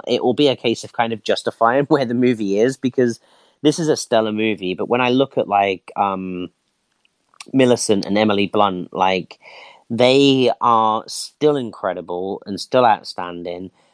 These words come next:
but their performances in that first movie were, were heightened. And maybe it is just that, you know, it is that sequelitis. It is the same thing, whereas that first movie was so original and fresh. Um, but I think what this movie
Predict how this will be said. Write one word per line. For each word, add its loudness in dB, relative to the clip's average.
but 0
their 2
performances -4
in -2
that -2
first 0
movie -2
were, 0
were 0
heightened. -4
And -10
maybe 4
it -2
is -2
just -12
that, -4
you -2
know, -6
it 0
is 0
that 0
sequelitis. -2
It -8
is -4
the -6
same -4
thing, -4
whereas 2
that 0
first -2
movie 0
was -4
so 2
original -2
and -4
fresh. -2
Um, -2
but 2
I -8
think -2
what 2
this -4
movie 0